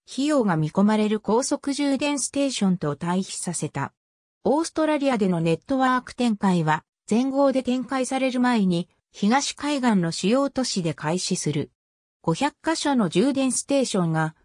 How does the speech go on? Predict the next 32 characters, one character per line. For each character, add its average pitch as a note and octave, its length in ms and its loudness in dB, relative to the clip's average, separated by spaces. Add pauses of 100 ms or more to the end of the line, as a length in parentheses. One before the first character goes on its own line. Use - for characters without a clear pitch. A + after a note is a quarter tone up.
(120)
現 C#4+ 220 2
在 G3 220 2
操 A#3 260 2
業 A3+ 220 2
し - 100 -6
て G3 80 -2
い F3 140 0
る、 D#3+ 220 0 (220)
既 - 220 -2
存 C4+ 160 -2
の C#4 120 0
ガ G3+ 120 0
ソ A#3+ 160 0
リ D4+ 160 -2
ン D4 80 -6
ス - 120 -8
テ D4 200 0
ー C4+ 40 0
シ A3+ 100 -2
ョ G#3 60 4
ン F3 100 4
一 E3+ 220 -2
万 A#3+ 200 2
三 A#3 300 0
千 B3+ 240 -2
カ C4+ 120 -4
所 G#3+ 180 0
に E3+ 120 2
相 F3 260 -2
当 G3+ 220 0
す - 160 -4
る E3 180 -2